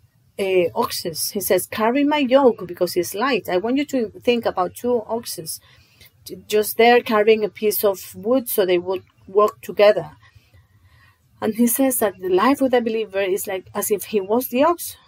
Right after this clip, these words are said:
and we as a believer, we go under that yoke and he starts working with us.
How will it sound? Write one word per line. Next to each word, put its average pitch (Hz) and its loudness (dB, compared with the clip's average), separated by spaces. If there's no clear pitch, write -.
and 196 0
we 262 2
as 233 0
a 240 2
believer, 226 0
we 190 0
go 226 0
under 262 6
that 240 0
yoke 190 0
and 190 -6
he 196 -2
starts 208 -6
working 202 -8
with 156 -14
us. - -16